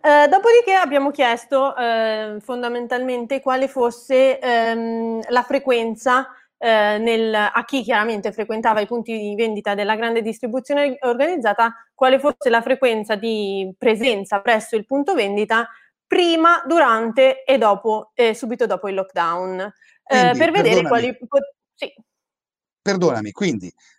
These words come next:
Speaker 2: tolte le distinzioni, si parla di andare a fare la spesa dal discount, negozio di prossimità, supermercato e ipermercato, qui ci siamo rivolti ai consumatori chiedendogli con quale frequenza nell'insieme di questi negozi andavano a fare la spesa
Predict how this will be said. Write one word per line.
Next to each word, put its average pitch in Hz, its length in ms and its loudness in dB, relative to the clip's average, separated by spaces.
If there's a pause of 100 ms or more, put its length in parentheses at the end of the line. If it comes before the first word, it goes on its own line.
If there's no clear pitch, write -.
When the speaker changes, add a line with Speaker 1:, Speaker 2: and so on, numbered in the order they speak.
(300)
Speaker 2:
tolte 208 380 2
le 170 100 2
distinzioni, 139 840 -2 (260)
si - 200 -4
parla 160 380 2
di 139 220 -2
andare 135 320 -4
a 123 40 -6
fare 131 240 -6
la 123 120 -6
spesa 120 520 -6
dal 117 220 -4
discount, 117 560 -6
negozio 120 300 -6
di - 60 -14
prossimità, 117 420 -10
supermercato 127 400 -8
e - 20 -4
ipermercato, 214 600 -2 (760)
qui 262 360 4
ci - 140 -6
siamo 175 280 2
rivolti 175 300 2
ai 160 60 -2
consumatori 269 540 -2
chiedendogli 104 680 -2 (340)
con 175 240 0
quale 156 500 -2
frequenza 139 680 -2
nell'insieme 135 800 0
di 170 80 -2
questi 190 240 -2
negozi 185 360 0
andavano 156 440 -2
a - 20 -8
fare 175 160 -4
la 165 60 -4
spesa 98 280 -12